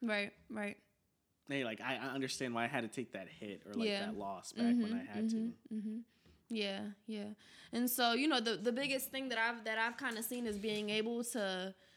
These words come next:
Speaker 1: to recognize it. Hopefully, if you're, if you're super proactive about it or super conscious beforehand and be like, "Yo, I should take this risk." But unfortunately, it isn't the case that a lot of people do kinda come out afterwards and being like, "Dang, I didn't." But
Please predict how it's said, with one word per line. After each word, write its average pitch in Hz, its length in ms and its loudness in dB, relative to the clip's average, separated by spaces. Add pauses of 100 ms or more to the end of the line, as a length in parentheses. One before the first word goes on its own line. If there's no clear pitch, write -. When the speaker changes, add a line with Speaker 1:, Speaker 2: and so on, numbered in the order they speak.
(320)
Speaker 1:
to 269 140 6
recognize 262 680 8
it. 262 100 6
Hopefully, 381 640 4
if 254 100 0
you're, - 160 0
if - 100 -2
you're 277 120 4
super 285 260 4
proactive 262 540 2
about 285 320 4
it 302 160 2
or 220 100 2
super 247 240 0
conscious 240 460 0 (360)
beforehand 247 600 4
and 233 120 4
be 233 120 2
like, 196 260 6
"Yo, 220 220 4
I 180 100 4
should 226 200 0
take 208 220 0
this 214 200 -2
risk." 220 360 0
But 214 280 6 (260)
unfortunately, 311 680 4
it 277 80 6
isn't 285 260 4
the 254 60 4
case 262 240 2
that 208 160 4
a - 20 2
lot 220 200 6
of 220 40 2
people 226 240 0
do 220 160 -2
kinda 214 240 -2
come 214 220 -2
out 180 160 0
afterwards 190 560 2
and 185 100 -4
being 175 240 -4
like, 147 280 -6 (800)
"Dang, 208 840 8
I 185 160 8
didn't." 196 480 2
But 196 220 6